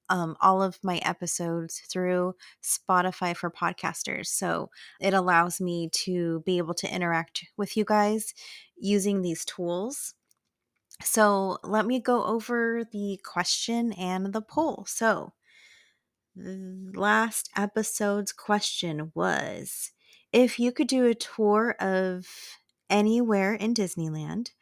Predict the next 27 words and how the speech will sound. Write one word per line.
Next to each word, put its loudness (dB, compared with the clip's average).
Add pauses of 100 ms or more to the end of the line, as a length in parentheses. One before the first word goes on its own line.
(440)
what 0
would 0
you 0
see? -4 (220)
I 4
basically 4
wanted 4
to 2
know, 2
like, -4 (120)
what 2
behind 2
the -2
scenes -2
kind -4
of -6
thing -6
would -6
you -4
wanna -6
see -6 (340)
at -2
Disneyland? -2 (540)
And, 0 (220)
um, -2 (160)
Michaela 2
answered 0